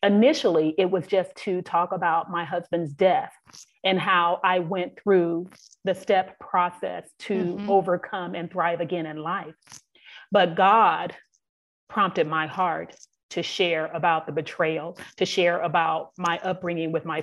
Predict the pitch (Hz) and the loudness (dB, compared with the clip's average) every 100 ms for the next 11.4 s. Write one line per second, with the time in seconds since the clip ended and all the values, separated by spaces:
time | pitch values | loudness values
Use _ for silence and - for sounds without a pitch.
0 | - 165 165 156 160 196 208 190 170 185 | -2 0 0 0 2 2 2 -2 -4 -4
1 | 196 190 - _ _ _ - - - 165 | -2 -4 -8 _ _ _ -16 -10 -4 -2
2 | 170 165 175 196 185 170 160 - 180 165 | -2 -4 2 4 4 0 -4 -4 -2 -2
3 | 156 - 170 180 180 - 160 160 - - | -4 -2 0 2 0 -4 -6 -6 -10 -16
4 | - - 220 190 185 180 180 - _ _ | -20 0 6 8 8 6 2 -6 _ _
5 | _ 196 277 285 262 - 208 202 196 214 | _ 2 4 4 2 0 -4 -4 -2 0
6 | 196 147 156 - 185 170 165 160 160 165 | 0 -2 -12 -10 -6 -2 -2 -2 -4 -4
7 | 156 - 165 165 156 135 117 180 - - | -6 -4 -4 -4 -6 -6 -10 -16 -20 -20
8 | - 196 185 175 - _ _ 190 190 175 | 0 4 6 4 -2 _ _ -2 0 6
9 | 220 214 180 170 190 196 180 170 170 160 | 6 8 6 2 -2 -4 -4 -2 -2 -2
10 | 220 196 196 208 202 165 - 190 185 175 | -4 -4 0 0 -2 -6 -4 -4 -2 -2
11 | 156 139 - | -2 -4 -8